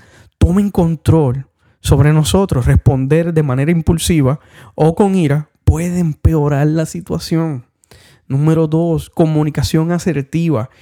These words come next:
Expresa tus pensamientos y sentimientos de manera clara y directa, pero también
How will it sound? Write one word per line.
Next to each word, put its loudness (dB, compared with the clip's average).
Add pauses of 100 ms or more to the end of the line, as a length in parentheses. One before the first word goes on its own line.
(220)
Expresa 0
tus -2
pensamientos 0
y 0
sentimientos -4
de -2
manera -4
clara -4 (540)
y -2
directa, -2
pero 2
también -2